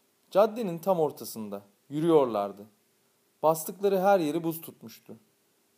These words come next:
Zemini hatırlamıyorduk. Taş, toprak.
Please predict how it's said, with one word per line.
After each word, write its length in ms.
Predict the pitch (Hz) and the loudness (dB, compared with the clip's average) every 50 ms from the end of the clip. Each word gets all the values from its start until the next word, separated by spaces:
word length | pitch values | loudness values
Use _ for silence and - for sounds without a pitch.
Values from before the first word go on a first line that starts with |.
| _ _ _ - | _ _ _ -20
Zemini 500 | 120 120 131 165 175 175 170 165 175 180 | -12 -6 -4 -4 -4 -4 -4 -4 -4 -4
hatırlamıyorduk. 960 | 165 156 160 165 156 156 151 143 135 123 113 110 101 - _ _ _ _ _ _ _ _ _ | -4 -6 -6 -6 -4 -4 -4 -2 -2 -4 -6 -6 -8 -12 _ _ _ _ _ _ _ _ _
Taş, 480 | - 156 196 220 - - - - _ _ _ _ _ _ _ _ _ _ _ _ | 0 0 0 0 -4 -12 -16 -20 _ _ _ _ _ _ _ _ _ _ _ _
toprak. 520 | - 131 120 - 170 180 - - - _ | -8 -8 -4 -2 -2 -4 -4 -6 -12 _